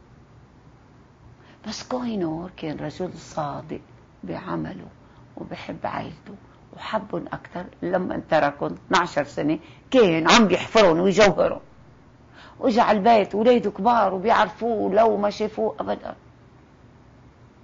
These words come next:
لأنه كانوا عم بيحبوه من محبتهم لكل شجرة وكل حجرة وكل بشر وكل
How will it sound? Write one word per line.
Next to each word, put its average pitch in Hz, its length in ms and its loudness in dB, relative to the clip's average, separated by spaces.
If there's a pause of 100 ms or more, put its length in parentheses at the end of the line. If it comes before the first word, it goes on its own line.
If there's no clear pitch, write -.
(1000)
لأنه 220 300 2
كانوا 240 280 -2
عم 214 140 -2
بيحبوه 208 460 -4
من 196 300 -4
محبتهم 208 640 -4
لكل 196 480 -6
شجرة 156 380 -2
وكل - 360 -6
حجرة - 420 0
وكل - 320 -4
بشر - 400 -4
وكل - 280 -10